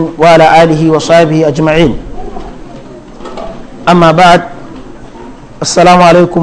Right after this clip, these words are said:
ورحمة الله وبركاته. Dukan godiya ta tabbata ga Allah subhanahu wa ta'ala, wanda ya nuna mana wannan lokaci mai tarin albarka.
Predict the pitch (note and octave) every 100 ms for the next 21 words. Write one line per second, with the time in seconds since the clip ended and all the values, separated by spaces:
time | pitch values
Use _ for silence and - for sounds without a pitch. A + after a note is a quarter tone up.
0 | E3+ D#3+ E3+ F3 E3 D#3+ D#3+ E3+ E3+ E3+
1 | E3 E3 E3 E3 E3 B2 G#2 - - -
2 | - - - - - - - - A3+ -
3 | - C#4+ - - A#3+ A#3+ - - - -
4 | - - - - - - - D#3 F#3+ F3+
5 | D#3+ D#3+ F3+ F3 F3+ E3+ D#3 F3+ D#3 E3
6 | F3 E3+ D#3+ D3 E3 E3 E3 E3+ D#3 E3
7 | E3 E3+ D#3 D#3+ E3+ D#3+ E3 D#3+ D#3+ D#3
8 | D#3+ D3+ C#3+ E3 D3+ C#3+ D#3 D3+ C#3 C3+
9 | D3+ D3+ C3